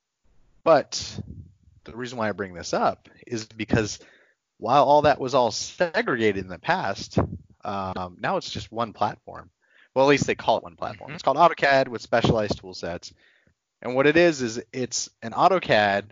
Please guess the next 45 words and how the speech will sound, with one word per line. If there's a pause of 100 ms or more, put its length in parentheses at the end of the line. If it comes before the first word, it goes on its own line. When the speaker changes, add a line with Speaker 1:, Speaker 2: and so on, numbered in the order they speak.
(440)
Speaker 1:
and
you
can
download
the
version
that
you
want,
but
you
just
pay
for
one
seat
of
software,
one
autocad,
which
is
the
only
autocad
you
can
buy.
It's
an
autocad. (600)
Um,
I
mean,
if
we're
not
talking
about
L
T,
another
topic,
though. (880)
Speaker 2:
<laughs>